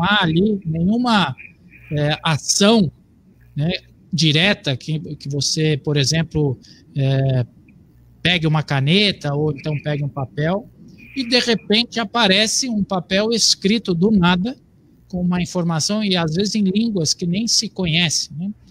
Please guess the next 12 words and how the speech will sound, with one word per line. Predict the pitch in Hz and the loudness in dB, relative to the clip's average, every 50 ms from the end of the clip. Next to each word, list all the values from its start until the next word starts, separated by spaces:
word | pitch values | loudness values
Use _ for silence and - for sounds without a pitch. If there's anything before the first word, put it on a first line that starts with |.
| - _ _ _ - - - - | -20 _ _ _ -20 -20 -12 -10
Nós | 156 147 - | -8 -8 -8
temos | - - 175 175 175 175 160 139 | -6 -4 -2 -2 0 -2 -2 -2
lá | 151 156 170 170 180 - - - | -2 -2 0 0 -2 -2 -4 -6
o | 180 160 160 156 151 147 147 147 139 131 - - | -6 -4 -2 -2 -2 -2 -2 -2 -4 -6 -6 -2
Carlos | 170 170 180 180 175 165 156 139 - | 0 0 2 2 0 0 -2 -2 -2
Mirabelli, | 147 156 156 151 143 135 131 147 165 185 190 170 156 | 0 0 2 2 0 0 0 2 2 2 2 2 0
que | - - 135 | -4 -6 -12
foi | - - 160 160 | -6 -4 -4 -2
um | 160 160 | -2 -2
médium | 151 143 147 156 165 175 170 156 165 165 160 156 151 | -4 -2 -2 0 0 0 0 0 -2 -2 -2 -2 -4
ex-, | 147 - - - - - - - - | -4 -4 -4 -6 -6 -10 -14 -6 -4
extraordinário. | - - - 196 185 170 185 190 175 170 170 160 160 170 185 190 180 147 135 127 | -4 -4 -2 -2 0 0 0 0 0 0 2 2 4 4 4 4 4 2 0 -2